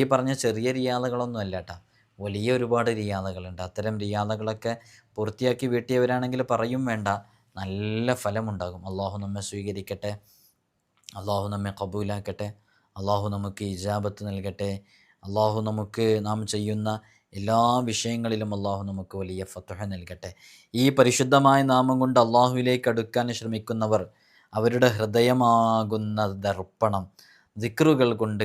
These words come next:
കഴുകി ശുദ്ധീകരിച്ചു കൊണ്ടേയിരിക്കണം. ഹലാലായ ആഹാരം,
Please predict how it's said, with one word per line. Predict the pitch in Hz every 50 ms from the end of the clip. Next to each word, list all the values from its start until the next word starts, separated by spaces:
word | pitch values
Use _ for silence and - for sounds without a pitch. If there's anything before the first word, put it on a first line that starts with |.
| 98 - -
കഴുകി | - 101 98 104 104 101 110 104
ശുദ്ധീകരിച്ചു | - - 104 98 98 107 107 101 104 101 98 95 - -
കൊണ്ടേയിരിക്കണം. | 95 98 98 98 92 98 101 101 98 95 95 92 95 92 - 98 92 95 92 85 _ _ _ _ _ _ _ _ -
ഹലാലായ | - 117 117 123 127 127 127 123 120 117 113 113 110 107 - - 95
ആഹാരം, | 98 101 104 101 107 107 104 101 101 98